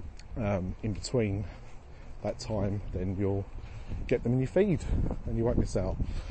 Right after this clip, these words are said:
Um, so, yeah, it's, it's goodbye for now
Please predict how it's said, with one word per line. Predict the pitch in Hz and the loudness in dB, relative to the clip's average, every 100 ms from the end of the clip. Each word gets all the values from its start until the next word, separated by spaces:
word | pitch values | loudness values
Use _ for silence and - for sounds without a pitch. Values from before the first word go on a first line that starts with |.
| - - - - - | -4 -2 -2 -2 6
Um, | 156 165 165 165 - - - - - - - - - | 10 10 8 4 0 -4 -4 -2 -2 -2 -2 0 0
so, | - - 156 156 160 - - - - - - - | 2 6 8 6 4 -2 -10 -12 -14 -12 -8 4
yeah, | 165 165 120 | 8 8 6
it's, | 165 - - | 4 0 2
it's | 147 - | 2 4
goodbye | - 151 - 131 135 131 - - | 6 6 6 4 6 4 2 2
for | - | 4
now | 131 151 127 | 6 6 4